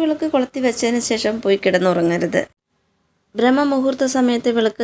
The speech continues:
തെളിയിച്ചതിന് ശേഷം നമ്മൾ എന്താവശ്യപ്പെട്ട് പ്രാർത്ഥിച്ചാലും അത് നമുക്ക് പ്രപഞ്ചം നൽകും. അത്രയ്ക്ക് പവറുള്ള ഒരു സമയമാണ് ബ്രഹ്മമുഹൂർത്ത സമയം. ഇനി നിങ്ങൾക്ക് വിളക്ക് കൊളുത്തി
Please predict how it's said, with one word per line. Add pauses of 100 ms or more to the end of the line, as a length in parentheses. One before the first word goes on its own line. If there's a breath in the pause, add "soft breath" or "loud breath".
തെളിയിച്ചതിന് (100)
ശേഷം (680)
നമ്മൾ (100)
എന്താവശ്യപ്പെട്ട്
പ്രാർത്ഥിച്ചാലും (240)
അത്
നമുക്ക് (140)
പ്രപഞ്ചം (200)
നൽകും. (300)
അത്രയ്ക്ക് (180)
പവറുള്ള (200)
ഒരു
സമയമാണ് (460)
ബ്രഹ്മമുഹൂർത്ത (140)
സമയം. (880)
ഇനി
നിങ്ങൾക്ക്
വിളക്ക്
കൊളുത്തി